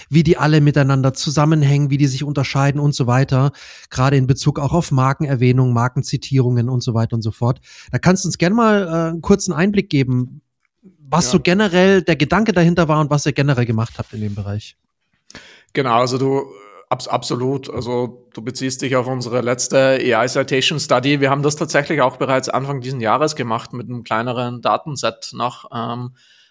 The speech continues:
Speaker 2: aber warum, vielleicht fange ich mal damit an, warum haben wir das überhaupt gemacht? Ich bin immer ein Fan von, von quasi Daten, Fakten und, und stichhaltigen, ich nenn's mal stichhaltigen Indizien oder Beweisen, weil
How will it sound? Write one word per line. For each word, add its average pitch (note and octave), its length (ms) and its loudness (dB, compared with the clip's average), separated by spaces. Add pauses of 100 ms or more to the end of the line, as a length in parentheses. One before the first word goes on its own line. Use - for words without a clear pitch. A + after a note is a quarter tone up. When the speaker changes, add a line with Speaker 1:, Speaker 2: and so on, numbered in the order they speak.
(120)
Speaker 2:
aber C3+ 140 -6
warum, D#3 420 0
vielleicht - 300 -2
fange D3+ 180 0
ich D3+ 60 -4
mal C#3+ 160 -2
damit B2+ 280 0
an, A#2 140 -4
warum C3 260 -4
haben D#3 140 -2
wir D3 80 0
das B2+ 120 -6
überhaupt B2 280 -4
gemacht? G#2+ 380 -10
Ich - 100 -20
bin F3+ 120 -2
immer F#3 200 2
ein D3+ 60 -2
Fan C3+ 380 -2
von, B2 500 -4 (260)
von B2 220 -10
quasi B2 280 0
Daten, G#2 420 -2
Fakten A#2+ 680 -8
und, A2+ 320 -12
und A2+ 420 -12
stichhaltigen, A#2+ 760 -4
ich A2 120 -14
nenn's B2 180 -6
mal A#2 160 -6
stichhaltigen B2 560 -4
Indizien B2+ 480 -4
oder A#2 160 -4
Beweisen, A2+ 640 -2
weil A2 360 -6